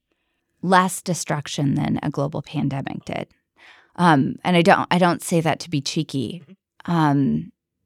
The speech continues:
Speaker 1: what I've learned through massive, massive times of pressure and depression is that, of our business, is that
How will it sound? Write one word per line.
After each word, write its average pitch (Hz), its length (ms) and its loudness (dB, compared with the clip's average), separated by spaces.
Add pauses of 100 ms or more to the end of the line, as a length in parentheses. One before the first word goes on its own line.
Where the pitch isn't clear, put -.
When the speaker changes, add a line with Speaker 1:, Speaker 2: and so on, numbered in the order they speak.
Speaker 1:
what 180 180 2
I've 175 160 2
learned 180 480 2
through 156 760 0 (100)
massive, 151 1080 0 (120)
massive 147 680 -2
times 143 420 -4
of - 220 -8
pressure 135 600 -4
and 139 140 0
depression - 880 -6
is 143 220 -2
that, 131 340 0 (200)
of 135 200 -2
our 123 100 0
business, 147 480 -2
is 135 140 -4
that 127 260 2